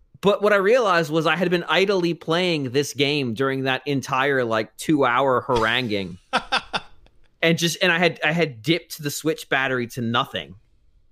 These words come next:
Speaker 1: And I was like, "Wait, why don't I just talk about this? I've got stories to tell here. This, this could be,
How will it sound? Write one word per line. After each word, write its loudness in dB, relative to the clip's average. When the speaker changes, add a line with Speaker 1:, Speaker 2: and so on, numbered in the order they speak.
Speaker 1:
And -4
I -2
was -2
like, -4
"Wait, 2
why 2
don't 2
I 2
just -6
talk 0
about 0
this? 0
I've -2
got -2
stories -4
to -20
tell -4
here. -4
This, -8
this -4
could -4
be, -2